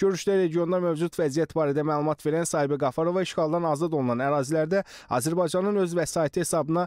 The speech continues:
həyata keçirdiyi geniş miqyaslı quruculuq işlərindən danışıb. Diqqətə çatdırıb ki, Azərbaycan Ermənistanla sərhədlərin müəyyən edilməsi və münasibətlərin normallaşması üzrə beş prinsipdən ibarət təklif verib. Regionda real sülhə və sabitliyə nail olmağın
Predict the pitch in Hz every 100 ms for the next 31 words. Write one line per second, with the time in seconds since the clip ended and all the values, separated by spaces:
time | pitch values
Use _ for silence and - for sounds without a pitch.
0 | - - 139 143 - 214 - 175 170 147
1 | 156 170 139 151 185 - 185 156 147 -
2 | 160 151 131 160 170 - 147 127 123 120
3 | 120 110 - 98 - - - 185 196 196
4 | 180 180 - 202 180 156 139 175 175 156
5 | 185 175 165 160 - 170 160 131 170 151
6 | 156 160 180 180 165 170 151 117 120 -
7 | 156 151 - - 156 170 - 180 - 190
8 | 202 190 165 165 160 139 160 139 202 165
9 | 175 180 - - 139 190 - 185 190 -
10 | - 147 135 156 170 190 185 - 139 117
11 | 123 107 - 156 165 156 160 170 160 151
12 | - 147 143 156 143 - 143 131 - 156
13 | 147 135 135 123 123 170